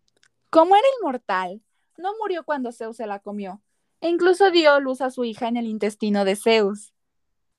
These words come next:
Metis terminó por desvanecerse, volviéndose un pensamiento puro, ya que de todos modos era la titánide de los pensamientos profundos. En cuanto a su hija, ella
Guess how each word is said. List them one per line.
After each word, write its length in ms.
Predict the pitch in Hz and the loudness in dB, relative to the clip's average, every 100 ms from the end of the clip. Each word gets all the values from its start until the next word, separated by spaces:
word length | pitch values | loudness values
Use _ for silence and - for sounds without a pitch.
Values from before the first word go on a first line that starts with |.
| _ | _
Metis 420 | 320 359 381 508 - | -6 -2 4 4 4
terminó 420 | 294 262 233 240 | 2 2 2 2
por 200 | 247 226 | 0 -2
desvanecerse, 920 | 220 214 196 202 190 185 - - _ _ _ _ _ | -4 -8 -8 -6 -4 -6 -8 -18 _ _ _ _ _
volviéndose 680 | 285 320 320 359 359 370 370 | 2 6 6 6 6 4 2
un 100 | 349 | 2
pensamiento 720 | 339 311 269 269 254 240 233 | 2 2 4 6 6 4 2
puro, 340 | 240 202 196 _ _ _ _ _ - | 2 2 -2 _ _ _ _ _ 2
ya 140 | 370 | 4
que 120 | 392 | 6
de 120 | 320 | 4
todos 280 | 262 247 240 | 2 0 -2
modos 460 | 226 214 214 233 - | -2 -2 -2 -6 -4
era 300 | 269 330 339 | 0 2 4
la 120 | 302 | 2
titánide 540 | 247 226 233 233 226 226 | -2 -6 -6 -4 -4 -4
de 100 | 220 | -6
los 140 | 226 | -8
pensamientos 600 | 220 214 208 208 202 214 | -12 -10 -8 -8 -8 -8
profundos. 680 | 202 208 247 240 214 - _ _ _ _ _ _ _ _ _ | -6 -2 2 2 0 -4 _ _ _ _ _ _ _ _ _
En 180 | - 311 | 2 2
cuanto 380 | 277 311 285 277 | 4 4 2 -2
a 40 | |
su 160 | 277 294 | -2 -8
hija, 400 | 285 247 214 233 _ _ | -10 -8 -10 -10 _ _
ella 180 | 330 | -4